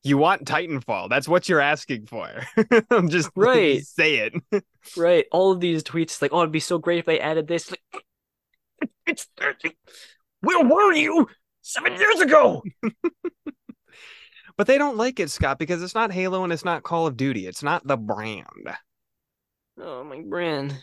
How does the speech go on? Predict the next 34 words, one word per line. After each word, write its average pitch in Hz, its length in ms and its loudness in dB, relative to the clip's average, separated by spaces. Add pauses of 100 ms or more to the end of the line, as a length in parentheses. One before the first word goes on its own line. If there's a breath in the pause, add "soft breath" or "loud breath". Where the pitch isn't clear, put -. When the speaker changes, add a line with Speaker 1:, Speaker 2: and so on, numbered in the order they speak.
(260 loud breath)
Speaker 1:
My 95 160 -16
Speaker 2:
I'll 139 160 2
never 202 160 2
forgive 117 280 6
Speaker 1:
brand. 127 120 4
Speaker 2:
E 117 120 2
A 110 100 0
for 117 140 -8
releasing 117 320 -4
Titanfall 110 480 -2
two 117 240 0
in 104 80 -2
the 107 60 -4
middle 110 220 0
of 104 120 -10
Call 113 200 -2
of 104 60 -2
Duty 110 220 -2
and 101 100 -6
Battlefield, 107 580 -4
saying, 117 360 -4
"No, 269 100 0
I 285 260 -2
think 381 200 0
it's 269 180 -2
got 151 260 2
its 120 140 -4
own 107 260 2
audience. 87 640 -2
I 247 140 -4
think 320 340 -4
it'll - 240 0
do 185 220 0
fine." - 680 -8